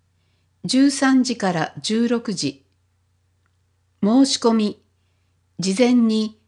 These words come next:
電話またはホームページで申し込んでください。問い合わせ、ところ、申し込み先、市民課、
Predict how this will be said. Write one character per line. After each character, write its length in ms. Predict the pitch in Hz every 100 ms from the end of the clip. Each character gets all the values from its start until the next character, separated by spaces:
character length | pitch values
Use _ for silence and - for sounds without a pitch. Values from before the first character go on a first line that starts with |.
| _ 175
電 320 | 202 247 240
話 280 | 226 214 - _ -
ま 160 | 202
た 140 | 214 254
は 120 | 226
ホ 200 | 185 247
ー 20 |
ム 140 | 269 269
ペ 200 | 269 269
ー 40 |
ジ 120 | 247
で 100 | 185
申 200 | 180 196
し 100 | 214
込 160 | - 226
ん 60 | 214
で 100 | 226
く 100 | 180
だ 140 | 180
さ 180 | 185 180
い。 160 | 151 - _ _ _ _ _ _ _ _ _ _ _ _ _
問 240 | - 240 254
い 80 | 247
合 60 |
わ 140 | 233 233
せ、 420 | - 202 - _ _ _ _ _
と 120 | - 185
こ 180 | 233
ろ、 280 | 220 208 - _ _ _ -
申 220 | 196 247
し 120 | 254
込 140 | - 226
み 100 | 220
先、 500 | 220 202 190 180 _ _ _ _ _ _ _ _
市 220 | - -
民 300 | 202 240 233
課、 320 | 220 208 185